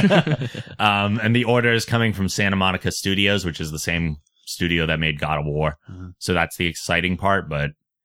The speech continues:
Speaker 2: and it was kinda like a retro steampunky type look to it, where they had slightly futuristic weapons in the past,
Speaker 3: Oh, yeah,
Speaker 2: like
Speaker 3: people are going
Speaker 2: Victorian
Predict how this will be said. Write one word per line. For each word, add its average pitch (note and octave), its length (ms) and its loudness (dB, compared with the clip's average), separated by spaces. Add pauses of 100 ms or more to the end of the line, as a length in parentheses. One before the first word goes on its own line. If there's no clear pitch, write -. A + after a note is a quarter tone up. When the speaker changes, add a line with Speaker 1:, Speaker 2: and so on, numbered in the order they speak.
Speaker 2:
and F#2 80 -2
it F2+ 40 4
was F2+ 120 0
kinda G2 180 2
like F#2 160 2
a D#2+ 140 2
retro D#2 920 0 (540)
steampunky D#2+ 880 -2
type D2+ 340 -2 (320)
look D#2 300 -4
to D2 240 -2
it, D2 120 -2 (280)
where E2 120 -4
they D#2+ 100 0
had D2+ 160 -2
slightly D2+ 340 -2
futuristic D#2+ 600 -4
weapons D2+ 500 -2
in D2+ 100 -2
the D2 60 -2
past, D2 420 -4
Speaker 3:
Oh, A#2+ 60 0
yeah, B2 80 4
Speaker 2:
like E2+ 80 0
Speaker 3:
people F#3+ 200 2
are - 40 2
going D3 260 2
Speaker 2:
Victorian - 100 2